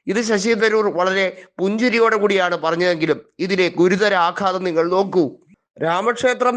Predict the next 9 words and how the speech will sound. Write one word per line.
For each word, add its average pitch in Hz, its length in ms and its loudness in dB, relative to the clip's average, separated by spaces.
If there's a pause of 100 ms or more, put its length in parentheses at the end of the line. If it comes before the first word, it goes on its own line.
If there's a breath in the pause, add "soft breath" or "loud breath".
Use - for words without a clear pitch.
നിർമ്മിക്കുന്ന 220 560 0
ഉൾപ്പെടെയുള്ള 208 440 0 (100)
കാര്യങ്ങൾ 190 440 -2
വന്നപ്പോൾ 165 360 -2 (220)
കോൺഗ്രസ് 208 500 0 (100)
എടുത്ത 180 200 -2 (140)
സമീപനം 175 460 -2 (200)
എല്ലാവർക്കും 180 560 -2
അറിയാവുന്നതാണ്. 156 580 -2